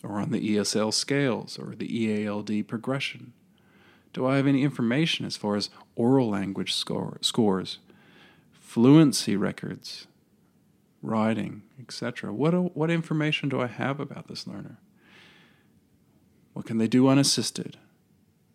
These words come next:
What can they do with scaffolded assistance?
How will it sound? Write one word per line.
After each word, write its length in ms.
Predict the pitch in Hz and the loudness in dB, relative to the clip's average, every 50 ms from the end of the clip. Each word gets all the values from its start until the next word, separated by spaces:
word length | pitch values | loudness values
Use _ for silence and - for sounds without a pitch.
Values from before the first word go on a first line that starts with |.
| _ - | _ -14
What 140 | - 117 - | -12 -12 -10
can 160 | - 110 104 | -10 -8 -4
they 140 | 104 101 98 | -4 -2 0
do 380 | 101 104 101 104 104 101 104 - _ _ _ _ _ | 0 2 2 2 2 0 -2 -8 _ _ _ _ _
with 140 | - 107 - | -8 -6 -6
scaffolded 640 | - - 147 151 165 - - - 104 - 101 - 101 | -4 -4 -2 -2 -2 -4 -4 -6 -6 -6 -8 -8 -10
assistance? 800 | 104 - - - - - - - 113 113 - _ - - - | -10 -10 -12 -12 -14 -14 -14 -16 -16 -16 -18 _ -20 -20 -20